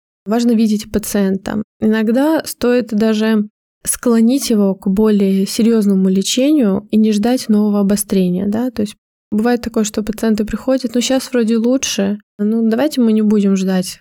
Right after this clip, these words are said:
пока снова обострение будет, ухудшение настроения.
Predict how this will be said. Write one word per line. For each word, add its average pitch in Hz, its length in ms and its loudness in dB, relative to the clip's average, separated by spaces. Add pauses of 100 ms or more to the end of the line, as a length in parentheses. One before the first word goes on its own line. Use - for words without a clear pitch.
пока 185 600 -4
снова 196 360 0
обострение 220 600 0
будет, 208 480 -2
ухудшение 185 800 -2
настроения. 262 840 0